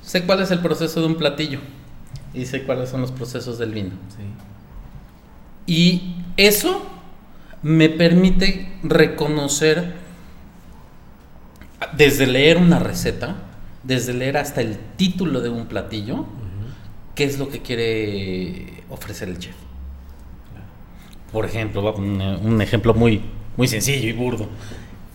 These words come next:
Speaker 1: Filete de res en mantequilla de romero con unas papas rissolé y un atado de algo. Ujú. Ahí mucha gente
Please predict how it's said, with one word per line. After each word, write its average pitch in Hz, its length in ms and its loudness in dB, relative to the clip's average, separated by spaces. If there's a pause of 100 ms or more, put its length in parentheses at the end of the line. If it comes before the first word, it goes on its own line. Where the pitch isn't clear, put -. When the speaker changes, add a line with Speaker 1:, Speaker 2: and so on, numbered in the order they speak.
(120)
Speaker 1:
Filete 147 600 -2
de 131 140 0
res 311 500 -2 (220)
en 127 340 2
mantequilla 123 960 0
de 123 160 2
romero 123 600 -2 (480)
con 127 200 4
unas 127 380 4
papas 90 460 0
rissolé 92 600 -4 (460)
y 120 200 2
un 131 220 6
atado 262 680 2
de 190 720 4 (1040)
algo. - 300 8 (760)
Ujú. 170 300 0 (1800)
Ahí 269 680 0
mucha 202 320 4
gente 180 560 0